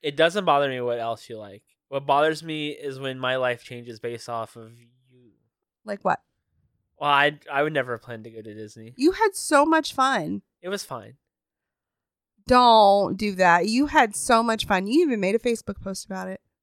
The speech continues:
Speaker 1: I made several.
Speaker 2: You made
Speaker 1: You're right.
Speaker 2: several. You had
Speaker 1: Right.
Speaker 2: so much. You were so excited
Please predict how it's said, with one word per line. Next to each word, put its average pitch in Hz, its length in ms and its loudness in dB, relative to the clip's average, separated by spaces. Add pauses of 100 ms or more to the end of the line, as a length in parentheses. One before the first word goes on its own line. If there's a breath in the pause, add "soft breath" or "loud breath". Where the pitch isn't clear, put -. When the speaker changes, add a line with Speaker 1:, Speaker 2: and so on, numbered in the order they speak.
Speaker 1:
I 165 180 -2
made 180 220 -2
several. 131 460 -2
Speaker 2:
You 226 160 -4
made 254 80 -2
Speaker 1:
You're 269 80 -2
right. 220 40 -2
Speaker 2:
several. 254 320 0 (200)
You 254 260 -2
had 285 180 2
Speaker 1:
Right. 226 60 -10
Speaker 2:
so 226 200 0
much. 247 180 -2
You 233 240 -10
were 330 160 0
so 240 340 4
excited 233 720 0